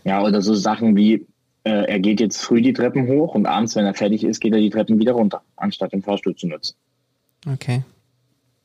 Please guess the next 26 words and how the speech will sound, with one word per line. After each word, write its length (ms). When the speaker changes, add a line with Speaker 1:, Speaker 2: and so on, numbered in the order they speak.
Speaker 1:
Damit 280
verbinden 420
wir 100
zwei 220
Dinge. 320
Erstens, 300
er 100
macht 180
auch 140
wieder 120
ein 60
bisschen 220
mehr 140
Sport. 360
Speaker 2:
Ja. 140
Speaker 1:
Und 340
zweitens, 680
er 140
entwickelt 440
ein 80
Ritual 800
für 180
sich, 640
was 220
für 140
ihn 420